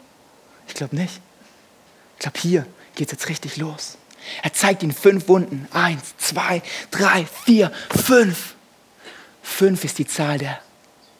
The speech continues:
Gnade. Zeigt ihnen die Wunden. Und ich weiß nicht, vielleicht als die Jünger gesehen haben, wie, wie er ihnen die Hände zeigt, die Narben zeigt an den Füßen, ob sie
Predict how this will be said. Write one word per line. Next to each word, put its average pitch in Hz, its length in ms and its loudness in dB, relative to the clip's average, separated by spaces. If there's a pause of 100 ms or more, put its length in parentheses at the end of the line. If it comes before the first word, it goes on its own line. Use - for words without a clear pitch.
(640)
Gnade. 151 300 -8 (2250)
Zeigt - 360 -6
ihnen 151 100 -6
die 135 160 -8
Wunden. 160 400 -8 (1700)
Und 143 100 -8
ich 127 120 -10
weiß 196 180 -2
nicht, 160 120 -8
vielleicht - 340 -8
als - 160 -10
die 143 240 -6 (200)
Jünger 180 220 -2
gesehen 151 380 -2
haben, 139 160 -8
wie, 139 160 -8 (800)
wie 156 60 -8
er - 20 -6
ihnen 147 100 -6
die 143 60 -6
Hände 160 320 -4
zeigt, - 560 -4 (960)
die 160 60 -4
Narben 170 440 2
zeigt 196 320 -2
an 165 80 -4
den 151 80 -6
Füßen, 185 480 -8 (720)
ob - 80 -14
sie 147 240 -4